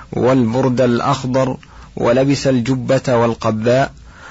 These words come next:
والقميص والسراويل والإزار والرداء والخف والنعل، وأرخى الذؤابة من خلفه تارة وتركها تارة، وكان يتلحى بالعمامة تحت الحنك،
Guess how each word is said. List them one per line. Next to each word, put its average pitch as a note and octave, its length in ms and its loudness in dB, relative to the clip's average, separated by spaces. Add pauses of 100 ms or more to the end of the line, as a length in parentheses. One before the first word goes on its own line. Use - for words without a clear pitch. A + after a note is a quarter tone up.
(180)
والقميص C3+ 800 0
والسراويل B2 1040 2
والإزار A#2 840 2
والرداء B2+ 840 2 (420)
والخف C#3 640 -2
والنعل، B2 800 0 (400)
وأرخى C3+ 500 -2
الذؤابة A#2+ 920 0
من A2+ 200 0
خلفه B2+ 680 -2
تارة C3+ 420 0 (340)
وتركها A#2+ 760 0
تارة، G#2+ 400 0 (640)
وكان E3 340 -2
يتلحى D#3+ 680 2
بالعمامة B2+ 680 0
تحت A2+ 440 -6
الحنك، A2 540 -4